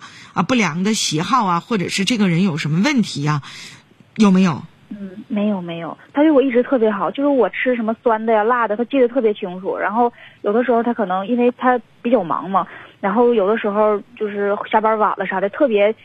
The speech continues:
Speaker 2: 给我发个微信呐，或者给我订点外卖呀，都让我吃得好一些。对我挺好的，其实。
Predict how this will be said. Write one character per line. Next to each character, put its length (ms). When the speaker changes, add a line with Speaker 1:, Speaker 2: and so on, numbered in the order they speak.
Speaker 2:
给 80
我 20
发 180
个 60
微 160
信 240
呐， 160
或 140
者 60
给 100
我 20
订 140
点 160
外 120
卖 220
呀， 120
都 120
让 140
我 80
吃 200
得 80
好 260
一 60
些。 240
对 120
我 120
挺 160
好 240
的， 120
其 180
实。 240